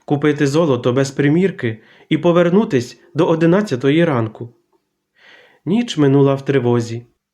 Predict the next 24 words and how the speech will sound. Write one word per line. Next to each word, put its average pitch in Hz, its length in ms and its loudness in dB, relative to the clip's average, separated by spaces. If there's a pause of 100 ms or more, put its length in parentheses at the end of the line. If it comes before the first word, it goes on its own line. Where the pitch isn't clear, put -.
Микола 202 500 2
виїхав 131 500 0
першим 127 500 -4
автобусом. 120 840 -4 (300)
Ще - 260 -2
затемна, 127 600 -2 (440)
коли 151 240 2
над 151 200 -2
селом 165 420 0
висів 143 440 -4
густий 120 420 -4
туман. 117 460 -6 (840)
Він 143 220 2
дрімав 147 400 2
на 127 120 2
задньому 127 460 2
сидінні, 131 640 -4 (300)
притискаючи 170 840 0
до 147 120 2
грудей 139 400 0
гроші, 147 540 -4 (300)
загорнуті 139 640 0
в 117 60 0
носовичок. 123 720 -2